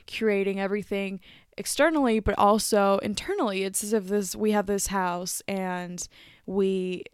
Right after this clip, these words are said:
you know, it's just a really old fucking dirty ass house. It's a,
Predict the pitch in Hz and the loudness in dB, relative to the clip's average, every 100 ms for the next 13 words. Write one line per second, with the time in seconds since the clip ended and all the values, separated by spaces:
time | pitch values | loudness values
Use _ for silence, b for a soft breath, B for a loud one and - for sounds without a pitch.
0 | _ _ - - 185 180 180 180 - - | _ _ -12 -8 -6 -6 -6 -6 -6 -4
1 | 185 175 - 185 180 185 190 185 - 175 | -4 -4 -4 -2 -2 -2 0 0 -2 -2
2 | 170 175 - - 185 185 175 175 175 175 | -2 -6 -8 -6 -6 -6 -8 -6 -4 -2
3 | 180 175 165 160 165 - 190 165 160 180 | -2 -4 -4 -4 -4 -4 -2 -2 -4 -6
4 | - - - 185 180 165 | -8 -10 -8 -8 -8 -10